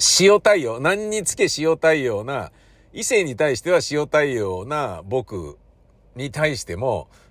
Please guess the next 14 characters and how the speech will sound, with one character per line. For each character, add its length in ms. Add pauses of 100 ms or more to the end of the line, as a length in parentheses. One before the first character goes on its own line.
(100)
バ 180
ン 160
バ 160
ン 100
ね、 340
そ 220
う 20
言 80
わ 60
れ 60
て 100
み 100
た 140
ら、 340